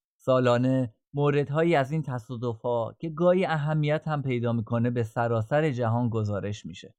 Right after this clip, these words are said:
اونایی که زیاد با هواپیما سفر می‌کنن ممکنه با این وضعیت برخورد کرده باشن. این تصادف‌ها با انواع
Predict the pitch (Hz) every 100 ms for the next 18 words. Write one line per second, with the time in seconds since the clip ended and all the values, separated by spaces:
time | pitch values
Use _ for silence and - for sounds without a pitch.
0 | _ 127 127 135 160 156 147 160 170 170
1 | 170 170 170 175 170 160 - 151 160 156
2 | 156 147 151 147 139 135 127 _ _ -
3 | 160 170 196 208 190 139 147 170 151 127
4 | 120 131 135 120 110 113 135 113 98 92
5 | 87 78 - 78 - _ _ _ - 131
6 | 139 131 117 120 123 110 120 117 113 -
7 | - 117 123 120 117 120 127